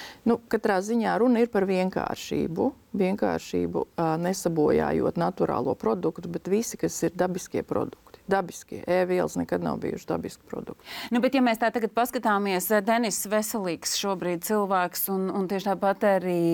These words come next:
Speaker 2: Ingas vīrs, ā, nu, tas, ko mēs zinām un ko Inga saka, t-, izskatās, nu, kāpēc tad šos cilvēkus paķer?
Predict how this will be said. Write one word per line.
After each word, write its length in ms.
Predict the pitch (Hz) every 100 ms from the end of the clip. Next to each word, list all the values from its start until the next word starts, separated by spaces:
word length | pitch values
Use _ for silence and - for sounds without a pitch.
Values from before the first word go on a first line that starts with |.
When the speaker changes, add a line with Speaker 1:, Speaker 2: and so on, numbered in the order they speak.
| 160
Speaker 2:
Ingas 420 | 190 190 214 214 -
vīrs, 480 | 185 196 208 208 - -
ā, 140 | 185 175 170
nu, 140 | 185
tas, 160 | 196 196
ko 220 | - 160 156 151 76
mēs 340 | - 180 165 170
zinām 540 | 190 220 180 156 165
un 80 | 160
ko 160 | 175 175
Inga 320 | 175 190 185
saka, 400 | 180 180 185 190
t-, 160 | -
izskatās, 560 | - 190 - 196 180 160
nu, 140 | 196 185 - -
kāpēc 500 | - 269 247 175 -
tad 180 | 175 160
šos 480 | - - 415 523 -
cilvēkus 640 | - 185 170 147 131 -
paķer? 600 | - 156 160 - - -